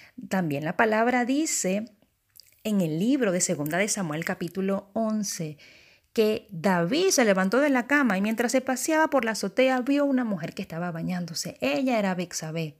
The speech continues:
La palabra dice que David envió mensajeros a que la trajeran ante él y se acostó con ella.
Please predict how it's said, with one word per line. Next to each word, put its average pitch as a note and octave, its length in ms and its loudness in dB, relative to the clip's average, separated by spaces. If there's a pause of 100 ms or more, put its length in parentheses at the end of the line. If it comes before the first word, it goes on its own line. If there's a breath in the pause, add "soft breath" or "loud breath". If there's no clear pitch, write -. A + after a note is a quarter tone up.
La G#3 240 -4
palabra C#4+ 480 0
dice C4 280 0
que A3+ 120 -2
David G#3+ 340 0
envió A3 360 0
mensajeros C#4+ 580 2
a B3+ 140 0
que A#3 80 0
la G#3 140 2
trajeran A#3 440 0
ante F3 400 0
él D3+ 160 -4 (540 loud breath)
y C4 160 6
se C4 180 2
acostó G3 720 -2 (380)
con D3+ 200 -12
ella. - 260 -16